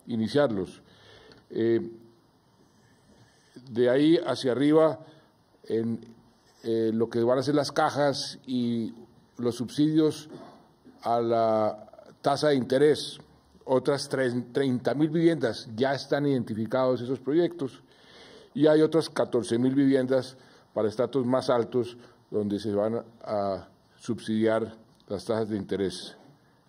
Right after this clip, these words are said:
Eso suma ochenta mil viviendas en el corto plazo. Repito, eso ya está, eh, diseñado, ya están listos. Simplemente faltaba el visto bueno y eso se lo hemos dado el día de hoy.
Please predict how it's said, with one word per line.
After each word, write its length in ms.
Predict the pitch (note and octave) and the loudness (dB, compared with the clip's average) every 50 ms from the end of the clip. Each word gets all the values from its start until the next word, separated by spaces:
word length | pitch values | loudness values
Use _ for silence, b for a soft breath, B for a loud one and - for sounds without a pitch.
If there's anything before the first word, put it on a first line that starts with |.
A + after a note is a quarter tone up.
| b b b b b b b _ _ _ - | b b b b b b b _ _ _ -4
Eso 220 | D#3+ E3 F#3 F#3+ | -2 0 0 0
suma 320 | F3+ F3+ F3+ E3+ F3 E3 | 2 2 2 4 4 6
ochenta 800 | D#3+ D#3+ D3+ D#3 - - D3+ C#3+ C3+ B2+ B2+ A2 - - B2 A2 | 4 4 2 0 0 0 2 2 2 0 0 -2 -2 -2 -2 0
mil 300 | A2+ C3 E3+ F#3 F3 D#3+ | 2 2 4 4 4 4
viviendas 460 | D3 E3+ E3+ E3 E3+ F3 F3 F#3 F3+ E3 | 2 2 4 4 4 4 4 2 2 2
en 100 | D3+ C3+ | 2 0
el 100 | C3 B2+ | 2 2
corto 300 | F#3 G3 G3 G#3+ G3+ C#3+ | 0 2 4 4 4 4
plazo. 320 | G#3 F#3+ - - G2 D#2 - - _ _ _ _ _ _ _ _ _ _ _ _ - - | 4 2 2 0 -4 -12 -12 -16 _ _ _ _ _ _ _ _ _ _ _ _ -12 -6
Repito, 380 | G2+ A#2 - E3+ E3+ E3+ D3+ C3+ | -6 -2 2 2 2 4 2 2
eso 160 | A#2 C3+ D3+ | 2 2 0
ya 240 | D3 C#3 E3 E3 E3 | 2 2 4 4 4
está, 480 | D3 - - - E3 C#3+ A#2 - - - b b b b b b b b b b b _ _ - G3 - - | 2 -2 -4 -2 -2 -2 -2 -4 -10 -20 b b b b b b b b b b b _ _ -20 -20 -16 -10
eh, 100 | - F#2+ G2 | -8 -6 -4
diseñado, 600 | A2+ G#2+ - A#2+ A2+ A#2+ D3+ E3+ F3 F3 E3 D#3 | -4 -4 -2 -2 -2 0 2 4 4 4 4 4
ya 140 | C3+ C3 | 4 0
están 220 | B2+ C3 - B2 A#2+ | 0 -2 -2 -4 -2
listos. 540 | A2+ G#2 - - - E2+ - - - - - _ | -2 -4 -6 -8 -10 -12 -16 -16 -18 -20 -20 _
Simplemente 920 | _ - - - B2+ C3+ A#2 - C#3 B2 C3+ C3+ B2+ - - C#3+ C3+ A#2 B B B B B B B B | _ -20 -12 -8 -6 -4 -4 -2 -2 0 -2 -2 -4 -4 -4 -4 -4 -4 B B B B B B B B
faltaba 460 | - A#2 A2+ A2 A2+ B2+ C3 C3+ C3+ | -6 -4 -4 0 0 2 2 2 2
el 80 | B2+ B2 | 0 0
visto 260 | C#3 C3 - - C#3+ | -2 -2 0 0 2
bueno 380 | D3 D#3 D#3+ D#3 E3 D3+ - - - - _ _ - | 2 2 2 2 0 -2 -4 -6 -16 -20 _ _ -4
y 140 | A#2+ A#2 | -2 0
eso 400 | A#2+ A#2+ A#2 B2 C3 B2 B2 A#2 A#2+ b b b b b b b _ _ - - | 0 0 0 0 -2 -2 -2 -4 -6 b b b b b b b _ _ -20 -16
se 160 | - - A2 | -10 -6 -4
lo 80 | G2 G#2 | -2 -2
hemos 180 | G#2 A#2 A#2 A2 | -2 -2 0 0
dado 180 | A#2 A2 A2 | 0 2 2
el 60 | A2 G#2+ | 0 0
día 200 | A2 A2 G#2 G#2 | 0 0 2 2
de 80 | G#2 | 2
hoy. 300 | G2 F#2 E2+ D2+ - - | 2 0 0 -4 -6 -14